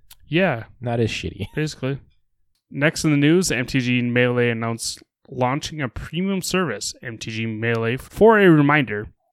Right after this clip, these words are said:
Speaker 1: is an online community-based tournament organizer for running a variety of different kinds of events like Swiss, bracketed, and com-, on custom leagues. Their service will be four dollars a month, and you'll get no ads, text,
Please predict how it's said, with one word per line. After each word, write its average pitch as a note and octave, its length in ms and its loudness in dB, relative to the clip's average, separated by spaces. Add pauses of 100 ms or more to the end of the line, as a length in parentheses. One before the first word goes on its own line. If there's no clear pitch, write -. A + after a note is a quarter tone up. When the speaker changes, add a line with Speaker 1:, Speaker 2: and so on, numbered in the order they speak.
(140)
Speaker 1:
is E3 200 2
an E3 80 2
online F#3 460 0
community-based D#3+ 760 -2
tournament E3 400 0
organizer A2+ 600 0
for - 180 -8
running C3 300 0
a C3+ 60 -2
variety A#2+ 520 -2
of B2 160 -4
different C#3 320 -8
kinds D3 320 -6
of D3+ 100 -2
events B2+ 440 -4
like - 180 -10
Swiss, - 460 -6 (380)
bracketed, C#3+ 580 -2
and B2 280 -8 (120)
com-, B2 280 -2 (220)
on A2+ 140 -14
custom D#3+ 440 -4
leagues. C#3 380 -2 (400)
Their B2+ 100 -4
service D#3+ 380 -2
will D#3 80 -10
be C3+ 80 -4
four D3 240 -4
dollars F#3+ 340 0
a G3+ 40 0
month, B2 340 -4
and B2 140 -10
you'll B2+ 120 -2
get A#2 200 -6
no B2+ 320 4
ads, C3+ 400 -2 (320)
text, - 360 -4